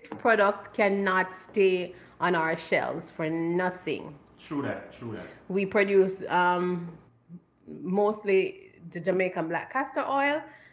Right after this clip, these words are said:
Speaker 1: and it is sold most frequently 'cause people are realizing that all Jamaican black castor oils are not created equal,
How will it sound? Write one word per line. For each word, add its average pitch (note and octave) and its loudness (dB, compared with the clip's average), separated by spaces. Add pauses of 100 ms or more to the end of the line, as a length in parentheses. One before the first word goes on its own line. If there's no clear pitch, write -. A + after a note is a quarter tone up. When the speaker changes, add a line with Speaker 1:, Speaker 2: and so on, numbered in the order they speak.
(140)
Speaker 1:
and F3+ 4
it F3 -4
is F3 -4
sold F3 2
most E3 0
frequently E3+ -4
'cause E3 -4
people A3+ -2
are F#3 2
realizing F3 2
that E3+ -4
all F3+ 0
Jamaican F3 -2
black D#3+ -4
castor F3 -4
oils D#3+ -2
are E3 -2
not E3 -4
created E3+ -8
equal, C#4+ 0